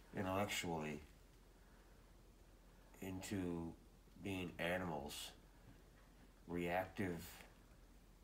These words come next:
violent, panicky animals.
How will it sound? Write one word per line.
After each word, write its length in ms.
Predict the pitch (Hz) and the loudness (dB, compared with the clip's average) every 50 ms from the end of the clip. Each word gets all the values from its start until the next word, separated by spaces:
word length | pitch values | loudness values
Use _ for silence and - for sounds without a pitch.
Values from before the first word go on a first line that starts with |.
| 80 | -2
violent, 500 | 78 82 82 87 90 87 87 85 80 - - - - - - - - - - - - - - - - - - - - - - - - - - - - - - - - - | 4 6 6 6 6 6 4 2 0 -2 -6 -10 -14 -16 -18 -20 -20 -20 -20 -20 -20 -20 -20 -18 -18 -18 -20 -20 -20 -20 -20 -20 -20 -18 -18 -18 -18 -18 -18 -18 -14 -6
panicky 600 | - - 101 95 90 92 87 - - 90 85 - - - - - - - - - - - - - | -2 0 2 2 2 0 0 -2 -2 -2 -2 -2 -6 -12 -16 -18 -18 -18 -18 -18 -18 -8 -2 0
animals. 640 | 90 90 90 95 87 - - - - - - - | 2 4 4 4 2 2 0 -2 -6 -8 -8 -10